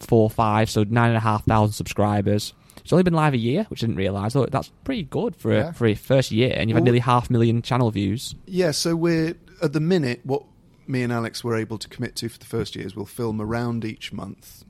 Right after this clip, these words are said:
Speaker 3: us playing, and we'll put it out in two halves because he's so busy,
Speaker 1: Mm-hmm.
Speaker 3: but he loves it. I'm less busy. I also love it, but I don't know anything about editing. <laughs> So we're kind of doing it all ourselves.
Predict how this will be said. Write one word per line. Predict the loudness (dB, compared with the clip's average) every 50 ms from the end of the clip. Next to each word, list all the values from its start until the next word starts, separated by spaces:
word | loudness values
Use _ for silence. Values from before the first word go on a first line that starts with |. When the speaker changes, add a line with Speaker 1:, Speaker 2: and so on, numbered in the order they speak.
| -8 -6
Speaker 3:
us | -6 -6 -6 -8
playing, | -12 -10 -8 -8 -8 -8 -8 -10 -12 -12 -12
and | -10 -8 -6
we'll | -8 -8 -6
put | -6 -6 -6
it | -4 -6 -8
out | -8 -8 -10 -10
in | -10 -10 -10
two | -8 -6 -6 -6 -6 -6
halves | -6 -8 -8 -10 -10 -12 -14 -14
because | -14 -14 -12 -10 -12 -10
he's | -8 -8 -8 -8 -8 -10 -12 -14 -16 _ _ _ _ _ _ _ _ _ _ _ _ _ _
so | -8 -6 -4 -2 0 0 0 0
busy, | -2 -4 -8 -8 -10 -8 -6 -4
Speaker 1:
Mm-hmm. | -4 -2 -2 -4 -4 -8 _ _ _ _ _
Speaker 3:
but | -20 -20 -10 -6 -6 -6 -6
he | -6 -8
loves | -8 -8 -10 -10 -12 -12
it. | -12 -14 -16 _ -8 -6
I'm | -6 -6 -6
less | -6 -8 -8 -10
busy. | -10 -10 -10 -8 -8 -8 -10 -10 -14 _ _ _ _ _ _ _ _
I | -6 -6 -4
also | -4 -4 -6 -6
love | -8 -8 -8
it, | -8 -10 -10
but | -10 -10
I | -10 -10
don't | -10 -10 -10 -10
know | -10 -10 -10
anything | -10 -10 -12 -12 -12
about | -12 -10 -10 -10
editing. | -10 -10 -10 -12 -12 -12 -14 -16
<laughs> | -18 -20 -20 -20 -20 -20 -18 -18 -18 -18 -20 -20 -20 -16 -8
So | -4 -2 -2
we're | -2 -2
kind | 0 0 2 2
of | 2 2
doing | 2 2 2 2
it | 0 0
all | 0 0 0
ourselves. | 0 -2 -2 -2 -2 -2 -2 -4 -8 -10 -12 -10 -10 -12 -12